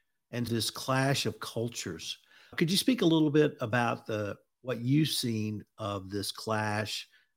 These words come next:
either from big city to people like me moving to a smaller town, or ranch families who may decide it's time to sell out, go condo, for lack of a better phrase?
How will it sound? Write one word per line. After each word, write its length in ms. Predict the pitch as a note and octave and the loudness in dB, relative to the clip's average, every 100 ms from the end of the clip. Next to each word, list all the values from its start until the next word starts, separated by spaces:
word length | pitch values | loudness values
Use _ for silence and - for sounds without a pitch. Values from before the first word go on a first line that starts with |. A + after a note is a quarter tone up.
| _ | _
either 280 | - B2 B2 | 0 2 2
from 340 | A2 G#2+ G#2 F2+ _ _ | 0 -4 -4 -8 _ _
big 160 | A2+ G#2+ | -6 -2
city 320 | C3 A2+ A2+ | 0 2 2
to 260 | A2 G2+ - _ _ _ _ _ _ | 0 -4 -6 _ _ _ _ _ _
people 220 | A#2+ A2+ | -4 0
like 220 | G#2+ F#2+ - _ _ _ | 0 0 -8 _ _ _
me 540 | B2 C3+ C3 C3 B2+ - - | 0 4 6 6 2 -2 -6
moving 260 | A#2+ A2+ G#2+ | -2 -2 -2
to 100 | A2 | -2
a 60 | |
smaller 360 | G2 - A2 G#2+ | -4 -2 -2 -2
town, 480 | - B2+ A#2+ B2 A#2+ | -2 -4 0 0 -2
or 580 | - B2+ C3 B2+ A#2+ A2 - - - _ - | 0 4 6 6 4 0 -12 -20 -20 _ 2
ranch 320 | C3+ D3 C#3 | 8 8 6
families 500 | C#3 B2 A#2+ B2 A2+ | 2 2 2 2 0
who 160 | A#2 G#2+ | -2 -2
may 640 | A2+ A2 A2 A2 G#2+ G2+ - _ - | -2 0 0 0 -2 -6 -10 _ -10
decide 640 | A#2 - A2 A2 A2+ G#2+ - _ _ | -4 0 2 2 2 -2 -10 _ _
it's 140 | - | -14
time 240 | - G#2+ G#2+ | -6 -4 -2
to 60 | |
sell 260 | - A#2+ A2 | -2 0 0
out, 320 | A2+ A#2 - - _ _ _ _ _ _ _ _ | 0 -2 -4 -10 _ _ _ _ _ _ _ _
go 160 | B2+ B2+ | 2 4
condo, 600 | C#3 C3 C3+ G#2+ F2 E2 _ | 4 4 4 2 -2 -8 _
for 100 | G#2+ | -6
lack 240 | G#2 G2+ | -4 -4
of 80 | G2+ | -6
a 60 | G2 | -6
better 240 | G2+ F#2 | -6 -8
phrase? 460 | - D2+ F2 - | -10 -8 -6 -8